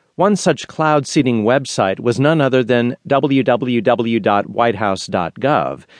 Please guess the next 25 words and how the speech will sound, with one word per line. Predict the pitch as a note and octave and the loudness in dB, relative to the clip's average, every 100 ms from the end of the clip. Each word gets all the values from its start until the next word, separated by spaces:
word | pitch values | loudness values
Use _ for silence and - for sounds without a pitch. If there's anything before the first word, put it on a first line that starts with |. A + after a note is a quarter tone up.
| - - _ | -20 -20 _
where, | C#3 C3+ B2+ B2+ - | 2 4 4 4 2
as | B2+ A#2+ | 0 0
a | A#2+ | -4
chirpy | - F#3+ F3+ C3+ | -2 0 2 0
White | A#2 C3+ | 2 0
House | B2 B2 A#2 | 0 -2 -4
blogger | G2 A2 B2+ A#2 F2+ | -2 0 2 0 -2
helpfully | G2 A#2 - G#2 | -2 -4 -2 -4
pointed | - A#2+ G2 G2+ | -2 -4 -2 -2
out, | A#2 F2 - - - - _ | 0 -2 -4 -12 -20 -20 _
words | B2 C3+ A#2+ - | 0 2 0 -2
like | G#2+ F#2+ F2+ | -2 -2 -6
jobs, | G2 G#2+ G2+ A2 A2 - _ | -4 -2 0 -2 -6 -16 _
people, | - C#3+ A#2 G#2+ G#2+ G#2 - | -6 -2 0 0 -2 -4 -6
America, | A2+ B2+ B2 A2 A2 G#2 | -2 0 0 0 -2 -2
and | G#2+ G#2 F#2+ - | -2 -6 -6 -8
new | A2 D#3 A2 D2 E2+ - | -2 0 0 -2 -8 -12
show | - - F2+ | -8 -4 -2
up | D#2+ - | -2 -2
often. | D3 C#3+ F#2+ E2 - _ _ _ _ | -2 -2 -6 -6 -14 _ _ _ _
It's | C#3+ - | -8 0
not | F#3+ D3+ | 2 2
a | |
scientific | - D3+ B2 A2 E3+ D3+ | 0 0 0 0 0 0
measurement, | A#2 F2 E2+ D#2+ F2+ | -2 -2 -6 -6 -8